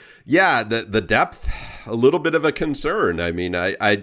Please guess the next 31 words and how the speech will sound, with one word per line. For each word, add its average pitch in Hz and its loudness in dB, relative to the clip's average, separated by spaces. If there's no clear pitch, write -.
I 110 4
will 139 2
make 143 0
the 113 -8
point, 147 0
and, 104 0
and 95 -4
I'll 90 -2
shout 110 0
out, 104 0
uh, 85 -2
uh, 82 -6
one 98 -4
of 87 -4
our, 87 2
one 90 -4
of 82 -6
our 85 0
great 104 0
readers, 104 4
Philly 120 4
Ram 107 4
on, 95 0
on 87 -4
Twitter, 117 0
who 90 -4
pointed 90 -2
this 85 -4
out 95 0
to 90 -6
me, 82 -4